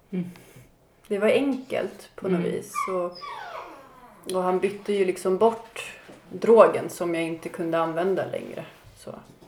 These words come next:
Speaker 2: Ehm, den relationen var ju väldigt, väldigt kortvarig. Vi var tillsammans i en och en halv, två månader kanske.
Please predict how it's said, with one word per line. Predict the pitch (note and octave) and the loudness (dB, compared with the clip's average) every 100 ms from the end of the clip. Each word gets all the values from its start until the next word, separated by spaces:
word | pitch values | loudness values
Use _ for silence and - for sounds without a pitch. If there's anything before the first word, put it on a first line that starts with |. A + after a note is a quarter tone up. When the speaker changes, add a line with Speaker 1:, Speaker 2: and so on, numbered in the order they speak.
| - - - - - - - - - _ - | -20 -20 -20 -20 -20 -20 -20 -20 -20 _ -14
Speaker 2:
Ehm, | G3 F#3 F3 E3+ E3+ E3+ E3 D#3+ - _ _ _ _ - - - - - | -10 -8 -8 -10 -10 -12 -12 -16 -20 _ _ _ _ -20 -20 -18 -8 -2
den | F#3+ F#3+ | 4 6
relationen | F3+ E3+ E3+ F3 E3+ | 6 4 2 -2 0
var | E3+ | 0
ju | E3+ E3+ | 0 -2
väldigt, | E3 F3+ E3+ E3 E3 | 0 2 2 0 -2
väldigt | E3 E3 | -4 -4
kortvarig. | E3+ - F3+ F3 | -6 0 2 2
Vi | E3 | 2
var | E3 | -2
tillsammans | E3 F3 E3 E3 E3+ | -2 -4 -6 -6 -6
i | |
en | E3 | -6
och | E3 | -6
en | D#3+ | -6
halv, | E3+ E3 B2+ | -2 -2 -2
två | - E3+ | -4 -4
månader | E3+ E3 D#3+ E3 F3 F3 | -2 -2 0 0 0 -2
kanske. | - E3 F3+ | -6 -6 -8